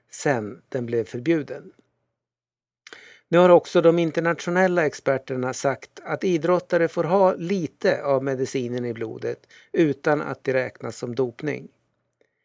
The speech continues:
Det är inte bestämt om Abeba Aregawi kommer att få tävla för Sverige i O S, men Abeba Aregawi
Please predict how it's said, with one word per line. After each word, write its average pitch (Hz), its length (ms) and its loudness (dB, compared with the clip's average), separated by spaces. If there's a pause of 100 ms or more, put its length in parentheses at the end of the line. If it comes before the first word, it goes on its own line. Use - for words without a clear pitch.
(180)
Det 143 100 6
är 151 60 10
inte 165 340 4
bestämt 131 680 2
om 147 260 -4
Abeba 127 500 2
Aregawi 123 920 -2
kommer 147 340 2
att 147 120 0
få 151 100 0
tävla 120 480 -4
för 131 120 -10
Sverige 113 460 -6
i 131 140 -2
O 143 280 -2
S, - 360 -8 (480)
men 131 320 0
Abeba 135 500 2
Aregawi 143 680 2